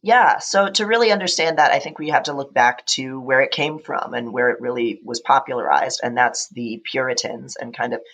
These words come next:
puritanical Christianity. Um, so this certainly isn't true of all flavors of Christianity, but certainly the kind of dominant one, um, that has kind of been really deeply entrenched in American culture via the Protestant work ethic and things like that.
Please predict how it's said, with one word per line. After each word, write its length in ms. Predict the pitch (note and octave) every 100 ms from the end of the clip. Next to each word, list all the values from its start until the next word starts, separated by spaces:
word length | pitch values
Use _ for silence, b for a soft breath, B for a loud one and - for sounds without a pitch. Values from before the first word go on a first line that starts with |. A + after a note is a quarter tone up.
| B _
puritanical 760 | - F#3+ E3+ D3+ C3+ C3 -
Christianity. 840 | - - - - - - - - - b b b -
Um, 180 | B2
so 140 | - C3+
this 160 | D#3+
certainly 280 | - F#3 F3
isn't 180 | D3+ A#2
true 180 | - C#3+
of 120 | A#2
all 180 | C#3+ D3
flavors 400 | C#3+ C#3+ C3 B2
of 80 | B2
Christianity, 640 | - A#2+ C3 B2 A#2 A#2
but 140 | A#2+ A#2
certainly 340 | D3 - C3
the 100 | B2
kind 200 | B2 B2
of 140 | A#2+ -
dominant 460 | B2 B2+ B2 A2+
one, 400 | A#2+ A#2 A2 A2 b b b b
um, 480 | C3 A2 A2 G#2 G#2
that 180 | B2 B2+
has 300 | B2 A#2 -
kind 180 | C#3+ A#2
of 140 | A2 -
been 200 | A#2 A2
really 220 | A2 G#2+
deeply 300 | G#2+ G#2+ G#2+
entrenched 440 | G#2 G2+ G2+ -
in 60 | G#2
American 380 | G2+ - - -
culture 640 | - C#3+ - A#2 A2 - _ _ _
via 500 | G#2 C3 A#2 A2+ G#2+ -
the 100 | -
Protestant 520 | C3+ A2 - A#2+ -
work 200 | A2 -
ethic 280 | - - -
and 140 | A2+
things 220 | G#2 - -
like 160 | D#2 -
that. 200 | D2+